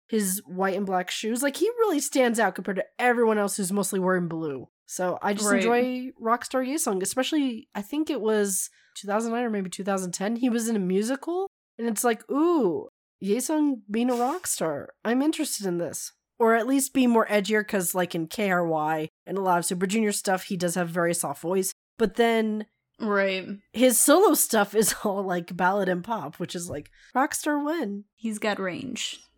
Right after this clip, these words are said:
Speaker 1: He does have a great range. And it was so fun seeing him as a rock star. I loved it. I was not expecting that,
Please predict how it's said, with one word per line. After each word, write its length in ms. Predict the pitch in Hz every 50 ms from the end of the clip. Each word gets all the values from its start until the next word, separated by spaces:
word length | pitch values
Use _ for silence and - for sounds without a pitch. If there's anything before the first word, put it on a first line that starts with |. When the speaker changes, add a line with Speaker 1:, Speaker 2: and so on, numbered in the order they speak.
| 269 -
Speaker 1:
He 160 | - 226 254 208
does 260 | 226 208 202 202 185
have 160 | 202 208 185
a 60 | 185
great 360 | 180 - 185 185 196 190 185 -
range. 520 | 180 180 175 170 165 165 160 160 - - - _ - - - - -
And 180 | 185 175 - -
it 80 | -
was 200 | 190 185 175 175
so 240 | - 202 185 175 196 - - _
fun 240 | - 180 175 165 160
seeing 180 | - 165 165
him 100 | 165 160
as 120 | 160 151 165
a 40 | 151
rock 220 | 131 123 - -
star. 160 | - 123 - -
I 60 | - 156
loved 520 | 160 165 185 180 170 165 165 156 160 -
it. 300 | - - - _ - - _ _ _ _ _ _ _ _ _ _
I 80 | - 208
was 180 | 214 240 226 226
not 140 | 254 254
expecting 480 | 247 240 - - 214 208 202 - 180 160
that, 340 | 151 135 - - _ -